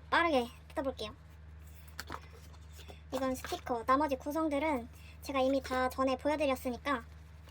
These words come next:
빼고. 아, 근데 진짜 가사집,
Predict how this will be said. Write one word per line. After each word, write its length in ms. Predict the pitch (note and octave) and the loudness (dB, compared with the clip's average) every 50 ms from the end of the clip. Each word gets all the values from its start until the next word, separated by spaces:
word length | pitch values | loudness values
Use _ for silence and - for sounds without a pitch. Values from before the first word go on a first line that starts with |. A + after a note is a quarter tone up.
| - - - - - - - | -16 -16 -16 -16 -16 -10 -6
빼고. 380 | - E4+ E4 C4 A#3+ B3 E4 - - - - - - - - - - - - - - - - - - - - - - | -4 -2 0 0 0 0 -2 -6 -10 -14 -14 -14 -14 -16 -16 -16 -16 -16 -16 -16 -16 -16 -16 -16 -14 -14 -14 -10 -2
아, 100 | - C4+ | 2 4
근데 180 | C4+ C4+ C#4 C4 | 6 6 6 6
진짜 240 | - D4 - D4+ C4+ | 4 4 6 6 6
가사집, 480 | - - C#4 D4+ F#4+ A4 - E4+ C4+ | 6 8 8 8 8 8 8 6 4